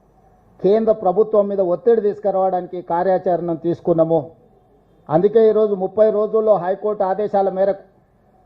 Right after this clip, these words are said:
స్థానిక సంస్థల రిజర్వేషన్లను నిర్ణయించి, తొంభై రోజుల్లో సెప్టెంబర్ ముప్పై తారీఖు లోపల జిల్లా పరిషత్, ఎంపీటీసీ, సర్పంచుల యొక్క ఎన్నికలు నిర్వహించాలని తెలంగాణ రాష్ట్ర ప్రభుత్వం కృతనిశ్చయంతో ఉంది.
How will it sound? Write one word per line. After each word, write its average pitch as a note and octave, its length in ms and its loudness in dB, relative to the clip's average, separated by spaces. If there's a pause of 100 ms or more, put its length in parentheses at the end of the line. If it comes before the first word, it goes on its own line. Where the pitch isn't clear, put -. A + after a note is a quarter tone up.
(320)
స్థానిక G3+ 420 0
సంస్థల G3+ 500 2
రిజర్వేషన్లను G3 1040 0
నిర్ణయించి, G3+ 680 -4 (1000)
తొంభై G#3+ 340 4
రోజుల్లో A3 480 2
సెప్టెంబర్ G#3+ 540 -2
ముప్పై G3 340 -2
తారీఖు G3+ 360 0
లోపల G3 360 0 (880)
జిల్లా G3+ 360 2
పరిషత్, G#3 480 -4
ఎంపీటీసీ, G#3 680 -2
సర్పంచుల G3+ 640 -2
యొక్క G3 220 0
ఎన్నికలు G3+ 480 2
నిర్వహించాలని F#3+ 600 -2
తెలంగాణ F#3 500 -4
రాష్ట్ర F3+ 280 -4
ప్రభుత్వం F3+ 440 0
కృతనిశ్చయంతో F#3+ 840 -2
ఉంది. F3 360 -4